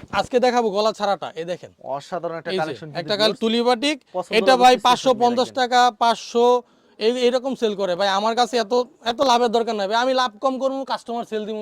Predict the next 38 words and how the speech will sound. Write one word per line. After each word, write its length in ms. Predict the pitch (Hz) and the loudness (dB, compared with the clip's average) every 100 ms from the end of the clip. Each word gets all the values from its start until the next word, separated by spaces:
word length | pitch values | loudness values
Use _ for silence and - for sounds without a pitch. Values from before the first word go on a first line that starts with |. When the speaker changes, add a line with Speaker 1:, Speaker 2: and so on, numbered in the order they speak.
| 202 | -8
Speaker 1:
বেশি। 180 | 185 147 120 _ - | -10 -14 -20 _ -10
আমার 180 | 190 202 | -6 -4
কথা 160 | 214 214 | -2 -2
হইছে, 160 | - | -4
এনো। 180 | 180 143 - _ _ | -8 -8 -14 _ _
এটা 160 | 196 208 | 0 0
হচ্ছে 140 | 226 | 2
মাত্র 240 | 226 226 226 | 0 0 -2
চারশো 260 | 208 208 208 | -8 -6 -6
আশি 180 | 185 190 185 | -6 -6 -10
টাকা। 140 | 151 - | -8 -6
Speaker 2:
চারশো 200 | 185 220 | -4 -4
আশি 160 | 202 190 | -6 -8
টাকা। 200 | 151 110 | -12 -10
Speaker 1:
মাত্র 200 | 185 196 196 | -8 -8 -4
চারশো 240 | 214 - | -6 -4
আশি 160 | 170 180 | -8 -4
টাকা। 200 | 156 127 98 | -6 -6 -8
Speaker 2:
অন্য 380 | 156 180 185 180 | -8 -8 -10 -8
যে 80 | 180 | -6
পাঁচশো 320 | 190 180 185 156 | -4 -6 -8 -12
পঞ্চাশ, 320 | 175 160 165 | -12 -10 -10
পাঁচশো 280 | 185 165 - | -10 -12 -12
বিশ 160 | 151 151 | -14 -14
টাকা 200 | - 165 | -10 -10
বিক্রি 240 | 160 151 139 | -10 -12 -14
করে, 180 | 107 - | -16 -14
Speaker 1:
জি, 160 | 156 180 | -12 -10
বিক্রি 260 | 196 165 | -10 -10
Speaker 2:
তারা 100 | 185 | -8
Speaker 1:
করে, 80 | 156 | -6
এই 20 | |
Speaker 2:
চারশো 220 | 185 160 | -6 -4
আশি 180 | 180 113 | -8 -10
Speaker 1:
দেখেন। 180 | 135 123 | -12 -14
Speaker 2:
করে 120 | 110 120 | -14 -14
দিয়ে 120 | 120 | -14
দিচ্ছে। 180 | 113 | -16